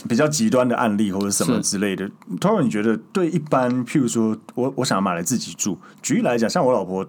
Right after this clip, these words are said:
Speaker 1: 她家里两个房子，她爸爸当初是法拍的，
Speaker 2: 是。
Speaker 1: 都自己住。就是
Speaker 2: 是。
Speaker 1: 你对这些，呃，可能自己想买房子来住的人或是什么，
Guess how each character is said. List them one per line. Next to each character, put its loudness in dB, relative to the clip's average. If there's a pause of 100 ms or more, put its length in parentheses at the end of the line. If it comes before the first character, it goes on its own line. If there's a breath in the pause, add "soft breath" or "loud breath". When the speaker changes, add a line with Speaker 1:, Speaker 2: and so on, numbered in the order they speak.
Speaker 1:
她 0
家 0
里 0
两 -4
个 -6
房 -2
子， -4
她 0
爸 2
爸 0
当 -2
初 -4
是 -6
法 -6
拍 -8
的， -10 (220)
Speaker 2:
是。 0
Speaker 1:
都 2
自 -2
己 -2
住。 -8
就 0
是 2
Speaker 2:
是。 -2
Speaker 1:
你 0
对 2
这 -4
些， -2 (180)
呃， 2
可 0
能 6
自 2
己 2
想 2
买 0
房 0
子 -2
来 -2
住 0
的 -4
人 -6
或 -8
是 -6
什 -8
么， -10